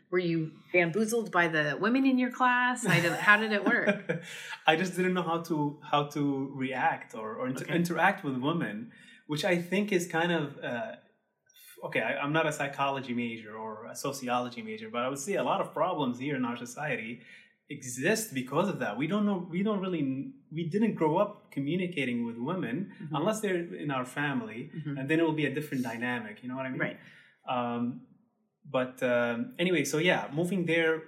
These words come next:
Speaker 2: for me personally, it was a bit challenging
Speaker 1: Okay.
Speaker 2: in terms of communication.
Speaker 1: Yeah.
Speaker 2: And so I would stick to my guy friends
Speaker 1: Okay.
Speaker 2: and not really mingle with other people or other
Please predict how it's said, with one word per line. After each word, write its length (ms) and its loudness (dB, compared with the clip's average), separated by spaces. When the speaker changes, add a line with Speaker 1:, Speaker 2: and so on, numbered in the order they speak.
Speaker 2:
for 100 -2
me 340 -2
personally, 500 0
it 80 0
was 140 -2
a 60 -4
bit 340 -6
challenging 760 -2
Speaker 1:
Okay. 220 -10
Speaker 2:
in 80 -4
terms 200 -2
of 80 -10
communication. 800 -4
Speaker 1:
Yeah. 160 -4
Speaker 2:
And 100 -6
so 100 4
I 40 6
would 220 2
stick 360 -4
to 140 -2
my 240 2
guy 280 -4
friends 680 -8
Speaker 1:
Okay. 120 -10
Speaker 2:
and 380 -10
not 200 -8
really 200 -4
mingle 420 -6
with 120 -12
other 540 -12
people 280 -8
or 120 -14
other 440 -12